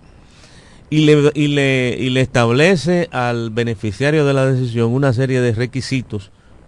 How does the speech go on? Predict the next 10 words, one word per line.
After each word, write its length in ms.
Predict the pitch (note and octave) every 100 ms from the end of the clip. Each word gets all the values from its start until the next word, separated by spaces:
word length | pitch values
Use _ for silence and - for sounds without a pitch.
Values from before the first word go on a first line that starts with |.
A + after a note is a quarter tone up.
| -
para 240 | A#2+ A#2+
ejecutar 680 | A2 A#2 G#2+ A2 F#2 B2+ C3
la 120 | A2
sentencia, 760 | - F2 E2 E2+ D2+ C#2+ - D2+ - - - - - - - -
cuando 720 | A#2+ C#3 B2 A2 G2+ A2 A2 - - - - - -
la 200 | G2+ F#2+
propia 420 | - G#2+ G#2 C3
ley 320 | A#2 B2 B2+ - - - -
anteriormente 880 | F2+ F2 F2+ G2 A2 A#2 A#2 - -
establecía 1000 | F#2+ - A2+ A#2 A2 F#2+ A2+ G#2+ F2+